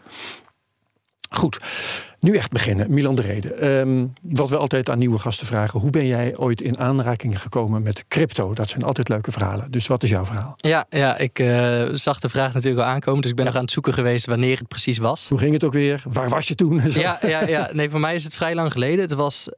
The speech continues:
Speaker 2: eind tweeduizend twaalf, begin tweeduizend dertien. Ik heb niet precies kunnen vinden wanneer het was, want het was op een oude computer van me en met
Speaker 1: En hoe
Speaker 2: Skype
Speaker 1: oud
Speaker 2: en
Speaker 1: was je
Speaker 2: dergelijke.
Speaker 1: toen?
Speaker 2: Toen was ik, poeh,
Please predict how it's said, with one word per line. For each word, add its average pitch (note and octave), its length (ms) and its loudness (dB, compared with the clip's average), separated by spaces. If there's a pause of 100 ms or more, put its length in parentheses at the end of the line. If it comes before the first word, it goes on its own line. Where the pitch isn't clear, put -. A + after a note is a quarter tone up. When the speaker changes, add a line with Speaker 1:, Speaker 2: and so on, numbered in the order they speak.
(100)
Speaker 2:
eind D3+ 380 -4
tweeduizend C3+ 500 0
twaalf, C#3+ 380 0
begin C#3 260 -2
tweeduizend B2+ 460 0
dertien. F3+ 400 0
Ik E3+ 80 -4
heb A#2+ 100 -2
niet C3 220 -2
precies - 360 -2
kunnen C3 200 0
vinden C3 200 0
wanneer B2 220 0
het A2 120 -2
was, B2 260 -4
want A#2 140 -4
het A#2 100 -4
was A#2 160 -2
op A2+ 120 -4
een A2+ 160 -2
oude B2 200 0
computer A#2+ 380 -2
van B2 160 2
me A#2 180 2
en A2 160 -2
met G#2 140 -2
Speaker 1:
En C3+ 80 4
hoe C3+ 80 6
Speaker 2:
Skype D3 140 2
Speaker 1:
oud F3 100 2
Speaker 2:
en B2 60 0
Speaker 1:
was A#2+ 140 0
je C#3+ 80 2
Speaker 2:
dergelijke. D#3+ 260 2
Speaker 1:
toen? B2 80 -10 (600)
Speaker 2:
Toen D#3 180 -2
was E3 200 0
ik, C#3 160 -2
poeh, E3 260 -4